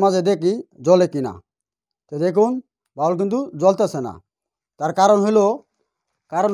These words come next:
হলো এটা যে বাউলটা কাটছে, এই বাউলটা এখান থেকে তুলে ফেলতে হবে। আমার এই বাউলটা এখান থেকে আলাদা করে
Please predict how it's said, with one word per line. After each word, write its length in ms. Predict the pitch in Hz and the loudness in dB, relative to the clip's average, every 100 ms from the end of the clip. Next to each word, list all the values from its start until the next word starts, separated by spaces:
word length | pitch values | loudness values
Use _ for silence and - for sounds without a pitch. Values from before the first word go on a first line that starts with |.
| 196 | 0
হলো 140 | 220 214 | 2 2
এটা 160 | 214 208 202 - _ _ _ _ _ - - _ _ _ _ 127 | 4 4 2 -4 _ _ _ _ _ -20 -20 _ _ _ _ -4
যে 120 | 208 185 | 0 4
বাউলটা 260 | 185 196 208 | 4 4 2
কাটছে, 340 | 214 185 - 180 220 - _ _ _ | 2 0 0 -2 -2 -10 _ _ _
এই 80 | 165 | -2
বাউলটা 260 | 175 185 202 190 | 2 4 4 2
এখান 140 | 185 175 | 0 -2
থেকে 120 | 190 190 | -4 -2
তুলে 180 | 202 190 | 0 2
ফেলতে 200 | 160 151 | 2 -2
হবে। 160 | 131 95 85 _ _ _ - | -6 -10 -18 _ _ _ -10
আমার 140 | 147 175 | -2 -2
এই 40 | 180 | 2
বাউলটা 300 | 175 190 214 247 | 4 4 6 4
এখান 140 | - 180 | 2 -2
থেকে 160 | 196 247 269 _ _ _ _ _ - | -2 -2 -4 _ _ _ _ _ -4
আলাদা 260 | 180 190 190 | 0 2 0
করে 100 | 180 | 0